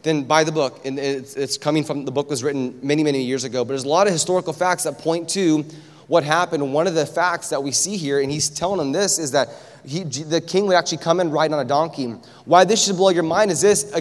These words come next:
typically, you don't see a king come into town riding on a donkey. You don't expect the Savior of the world to come in riding on, on a donkey. If you, the, when the president comes to,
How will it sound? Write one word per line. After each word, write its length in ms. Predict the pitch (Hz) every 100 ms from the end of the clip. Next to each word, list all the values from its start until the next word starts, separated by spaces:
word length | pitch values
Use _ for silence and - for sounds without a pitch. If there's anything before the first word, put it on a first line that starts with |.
| 127
typically, 400 | - 208 240 196
you 140 | 160
don't 160 | 185 180
see 240 | - 190
a 40 | 156
king 420 | - 185 226 226
come 200 | 180 190
into 140 | 190
town 420 | 180 185 196 214 202 - -
riding 320 | 170 185 190 180
on 80 |
a 60 | 147
donkey. 440 | 160 156 135 104 95 - - _ _ _ _ _ _ _ - - -
You 100 | 165
don't 200 | 196 220
expect 320 | 208 - 220 208
the 80 |
Savior 460 | 156 214 214 214 208
of 100 | 160
the 60 | 170
world 640 | 165 214 190 170 170 - - -
to 80 |
come 320 | 170 190 202 202
in 200 | 185 160 147
riding 600 | 156 196 185 175 156 - - - - _ _
on, 180 | 160 170
on 220 | 165 160
a 60 | 147
donkey. 520 | 160 165 160 139 113
If 140 | 117
you, 140 | 160 175
the, 180 | 151 160
when 200 | 160 156
the 80 | 156
president 420 | 196 208 196 185
comes 320 | 180 185 180
to, 420 | - 190 185 151